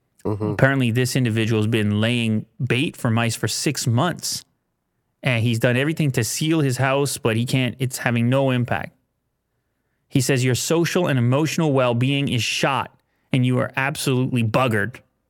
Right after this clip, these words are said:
Speaker 1: Hmm.
Speaker 2: Brutal. Yeah, I don't know. I never had a m-, a mouse problem. I had a mouse, like, one mouse, or one, you would be like, "Oh, I gotta catch that mouse."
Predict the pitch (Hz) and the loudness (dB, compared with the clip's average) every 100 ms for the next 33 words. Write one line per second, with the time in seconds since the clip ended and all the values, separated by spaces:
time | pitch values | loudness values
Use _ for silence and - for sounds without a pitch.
0 | _ _ _ _ _ - 175 - _ _ | _ _ _ _ _ -12 -12 -12 _ _
1 | _ _ _ _ _ 135 131 147 120 - | _ _ _ _ _ 0 2 4 2 -4
2 | _ _ _ _ _ _ _ _ _ _ | _ _ _ _ _ _ _ _ _ _
3 | _ _ 139 123 131 120 113 107 - _ | _ _ 2 2 2 2 2 0 -2 _
4 | _ _ _ _ - 147 165 139 127 139 | _ _ _ _ -2 0 2 0 0 0
5 | 120 120 127 120 110 113 135 - - 110 | 0 -2 -2 0 0 0 0 -2 -2 0
6 | 117 160 165 120 113 135 135 127 107 117 | 0 0 0 0 0 0 0 0 -2 0
7 | 120 135 127 123 110 - - - 127 147 | 0 2 0 0 -4 -12 -8 -2 0 0
8 | 143 - 185 160 151 139 151 135 117 - | -2 -6 -8 -2 0 2 2 0 -2 -10
9 | _ _ _ _ _ _ _ - - 202 | _ _ _ _ _ _ _ -6 -2 0
10 | 208 196 196 185 214 143 165 170 120 - | 0 -2 -6 -2 -2 0 0 0 -4 -8